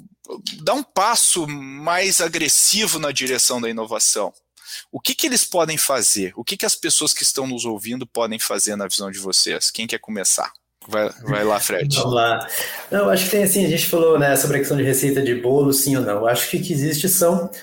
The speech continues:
Speaker 2: boas práticas, ah, e coisas que a gente pode levar pra dentro de casa, pra dentro da empresa. Então, a empresa tem que entender o seu momento e começar a fazer, eu começaria por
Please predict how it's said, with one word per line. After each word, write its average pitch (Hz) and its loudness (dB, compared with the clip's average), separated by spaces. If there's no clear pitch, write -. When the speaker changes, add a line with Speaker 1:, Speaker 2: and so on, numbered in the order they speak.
Speaker 2:
boas 147 2
práticas, - 0
ah, 135 2
e 151 -2
coisas 180 2
que 202 0
a - 4
gente 185 0
pode 180 4
levar 175 4
pra 185 4
dentro 160 0
de - -4
casa, 120 4
pra 139 -2
dentro 135 0
da 147 2
empresa. 110 0
Então, 143 2
a 196 4
empresa 202 0
tem 208 0
que 220 0
entender 185 2
o 160 2
seu 170 2
momento 143 2
e 180 2
começar 220 4
a 214 4
fazer, 196 4
eu 202 4
começaria 202 4
por 214 0